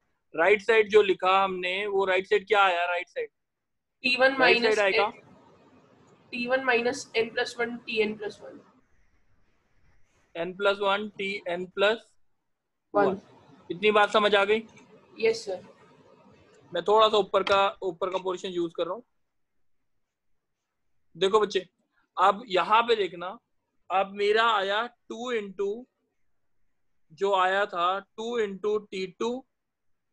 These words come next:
Speaker 1: plus T three till up to T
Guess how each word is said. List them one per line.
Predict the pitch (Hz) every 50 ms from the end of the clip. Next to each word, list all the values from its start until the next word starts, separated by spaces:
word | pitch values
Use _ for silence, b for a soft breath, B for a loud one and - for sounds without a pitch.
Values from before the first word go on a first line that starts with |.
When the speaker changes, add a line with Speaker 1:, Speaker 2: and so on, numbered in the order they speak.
| _ -
Speaker 1:
plus | 185 202 226 226
T | - _ - 196 190 190 180
three | - 196 202 214 240 262 254 _ _ _ _ _ _ _ _ _ _ _ _ _ _ _ _ _ _ _ _ _ _ _ _ _ - 202
till | 208 208 208 202
up | 196 196 - -
to | 214 220 226 233 240
T | - _ _ - 208 208 214 220 233 -